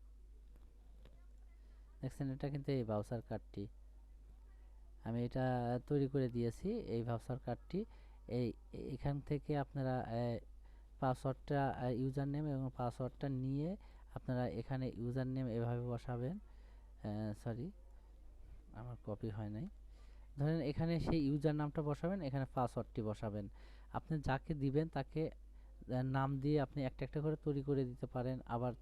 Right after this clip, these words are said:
চাইলে কিন্তু আপনারা এক ক্লিকে একশো, দুইশো বা তিনশো, এক হাজার ইচ্ছা করলে আপনারা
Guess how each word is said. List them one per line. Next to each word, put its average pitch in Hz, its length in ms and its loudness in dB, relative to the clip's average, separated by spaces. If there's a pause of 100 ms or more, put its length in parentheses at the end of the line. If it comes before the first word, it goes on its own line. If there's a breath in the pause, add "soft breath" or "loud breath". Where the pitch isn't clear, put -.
চাইলে 143 460 4
কিন্তু 135 520 0 (440 loud breath)
আপনারা 123 320 2 (120)
এক 143 280 2
ক্লিকে 135 540 4
একশো, 127 320 -2
দুইশো 131 300 2
বা 120 100 2
তিনশো, 123 420 -2 (120)
এক 127 180 -2
হাজার 120 340 2 (480 loud breath)
ইচ্ছা 127 260 2
করলে 120 240 4
আপনারা 123 360 0